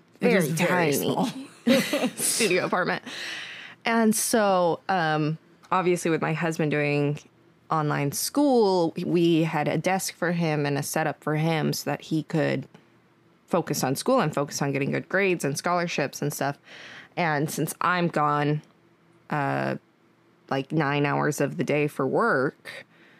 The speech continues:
Speaker 1: it made sense, but it is also hard because I don't really <laughs> have, like, a, a space in the apartment.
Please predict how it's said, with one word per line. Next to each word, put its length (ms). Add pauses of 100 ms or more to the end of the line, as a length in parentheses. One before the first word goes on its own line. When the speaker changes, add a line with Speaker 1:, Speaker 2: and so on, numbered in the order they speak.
(320)
Speaker 1:
it 300
made 260
sense, 480
but 200
it 120 (220)
is 160
also 300
hard 280
because 540
I 160
don't 180
really 200
<laughs> 0
have, 320
like, 240
a, 260 (140)
a 100
space 880 (100)
in 140
the 80
apartment. 500